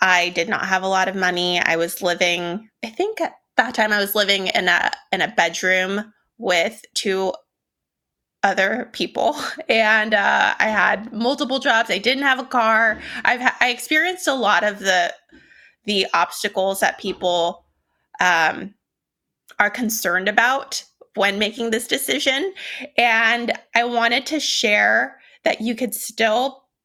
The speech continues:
have those obstacles and be plant-based. And it was primarily for my family. When I say those people, I mean my family. They were constantly, um, they were telling me that it was,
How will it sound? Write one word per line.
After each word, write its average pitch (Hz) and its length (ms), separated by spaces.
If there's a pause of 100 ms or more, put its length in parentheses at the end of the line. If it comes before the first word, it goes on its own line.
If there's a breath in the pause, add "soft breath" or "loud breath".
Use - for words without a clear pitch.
(340)
have 285 340
those 226 240
obstacles 190 720
and 190 240
be 190 140
plant-based. - 760 (120)
And 196 360 (220)
it 220 160
was 214 160
primarily 233 1000 (120)
for 208 200
my 196 200
family. 196 680 (220)
When 214 100
I - 100
say 220 340
those - 180
people, - 480
I 214 80
mean 220 220
my 277 160
family. 254 560
They 254 240
were 269 180
constantly, 269 920 (480 loud breath)
um, 220 480 (580)
they 240 120
were 208 100
telling 233 360
me 233 140
that 220 300
it 180 120
was, 202 400